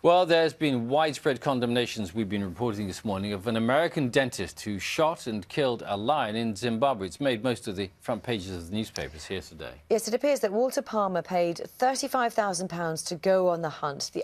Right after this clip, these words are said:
Speaker 2: animal, known as Cecil, was shot with a bow and arrow. Other details emerging as well include claims that the lion took forty hours to die.
Speaker 1: Well, with us this morning, Dominic Dyer from the Born Free Foundation.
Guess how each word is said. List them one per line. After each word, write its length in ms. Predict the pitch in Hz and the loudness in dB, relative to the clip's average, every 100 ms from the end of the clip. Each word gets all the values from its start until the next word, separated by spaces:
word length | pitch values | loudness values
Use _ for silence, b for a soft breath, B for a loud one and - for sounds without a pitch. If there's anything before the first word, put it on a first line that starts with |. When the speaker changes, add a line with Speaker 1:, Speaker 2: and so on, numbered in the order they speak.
| 196 | 0
Speaker 2:
animal, 460 | 247 240 165 143 | 2 2 0 0
known 260 | 170 175 175 | 2 2 2
as 100 | 160 | -2
Cecil, 520 | - 196 - - 151 | 0 0 0 -2 0
was 200 | 156 - | 0 0
shot 320 | - 220 - 196 | 2 2 0 -4
with 120 | 170 | -4
a 40 | |
bow 380 | 151 175 170 170 - | 0 2 4 2 0
and 180 | 160 - | -8 -4
arrow. 360 | 160 147 139 143 B B B B | -2 0 0 -4 B B B B
Other 220 | 214 214 | 2 4
details 500 | 185 190 - 160 151 | 2 0 2 2 0
emerging 380 | 156 156 156 151 | 0 -2 -2 -4
as 160 | 147 160 | -2 2
well 180 | 160 | 2
include 420 | 147 143 180 175 - | 0 -4 -4 -4 -2
claims 380 | 180 170 160 | 0 0 -2
that 140 | - - | -4 -2
the 60 | |
lion 380 | 160 165 165 156 B B - | -2 0 -2 -4 B B -6
took 160 | 196 - | -4 -4
forty 500 | - 226 - 220 - | -2 -2 0 -2 2
hours 400 | 175 147 143 - | 2 0 -2 -4
to 160 | 170 | -4
die. 400 | 156 147 127 131 131 B B | -2 -2 -4 -8 -10 B B
Speaker 1:
Well, 140 | 143 147 | 2 4
with 160 | 180 | 4
us 160 | 156 117 | 0 -2
this 80 | 117 | 0
morning, 320 | 147 147 131 | 2 2 2
Dominic 340 | 165 156 139 | 2 2 0
Dyer 320 | 110 151 123 104 | 2 4 2 0
from 220 | 113 104 | -4 -4
the 80 | 98 | -4
Born 360 | 98 127 120 | 0 0 0
Free 440 | - - 127 113 - b b b _ | -2 -2 -2 -2 -6 b b b _
Foundation. 920 | - 127 113 110 120 110 - 87 | -4 -2 0 2 2 0 -6 -12